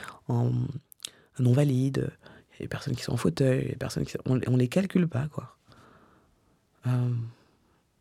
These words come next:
alors qu'ils ont des trucs intéressants à dire et que la pensée qui reste et qui perdure, c'est celle qu'on combat beaucoup.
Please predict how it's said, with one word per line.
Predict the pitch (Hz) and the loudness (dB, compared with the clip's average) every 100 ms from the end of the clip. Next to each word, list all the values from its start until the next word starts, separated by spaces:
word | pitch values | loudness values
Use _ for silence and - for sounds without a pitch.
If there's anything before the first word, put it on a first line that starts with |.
| _ _ _ _ 101 | _ _ _ _ -6
alors | 98 | 2
qu'ils | 139 | 4
ont | |
des | 123 | 4
trucs | 143 | 4
intéressants | 127 135 135 139 139 | 4 6 4 6 4
à | |
dire | 131 156 190 | 6 4 4
et | - | 2
que | - | 4
la | 127 110 120 | 4 4 2
pensée | 151 147 - 156 151 151 | 4 4 4 4 4 0
qui | - 120 | -2 0
reste | 120 156 - | 4 4 2
et | |
qui | - 120 | -2 2
perdure, | 120 120 165 | 4 6 6
c'est | 147 | 6
celle | 147 147 | 4 4
qu'on | 131 | 2
combat | 123 123 139 | 4 4 6
beaucoup. | 156 160 147 | 4 2 -4